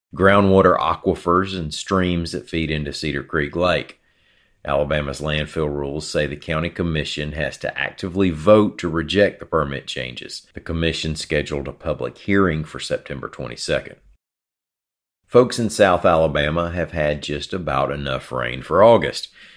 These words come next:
and probably for September too. Now, what that often means in the Mobile region is sewage overflows, and that's what it's meant during this current stretch of rainy weather. Over the weekend, Foley, Alabama, got four inches of rain over about six hours,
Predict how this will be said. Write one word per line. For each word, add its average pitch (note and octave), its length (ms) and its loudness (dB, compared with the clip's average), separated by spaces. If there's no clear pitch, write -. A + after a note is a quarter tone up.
and - 160 -12
probably G#1+ 360 -6
for C2 160 -10
September D2 580 -4
too. E2 340 4
Now, B1+ 140 -8
what D2+ 180 0
that D#2 160 0
often E2+ 480 2
means G2 380 2
in D#2 100 -4
the E2 60 0
Mobile F#2 440 6
region E2 500 2
is D#2+ 140 -6
sewage A#2 420 6
overflows, D2+ 800 0
and C2+ 180 -12
that's B1+ 300 -10
what C2+ 360 -6
it's C2+ 260 -12
meant C2+ 400 -12
during C#2 320 -8
this C2 180 -8
current F#2+ 400 0
stretch D#2 320 -2
of C2+ 100 -8
rainy C#2 280 -4
weather. C2 360 -6
Over A2+ 220 8
the A2+ 80 8
weekend, F#2 640 4
Foley, F2+ 520 4
Alabama, D#2 520 2
got D#2 240 0
four F2 260 0
inches F#2+ 380 0
of C#2+ 140 -6
rain D#2 420 0
over D#2+ 200 -8
about F#2 260 -2
six G#2+ 340 -4
hours, F2+ 580 -2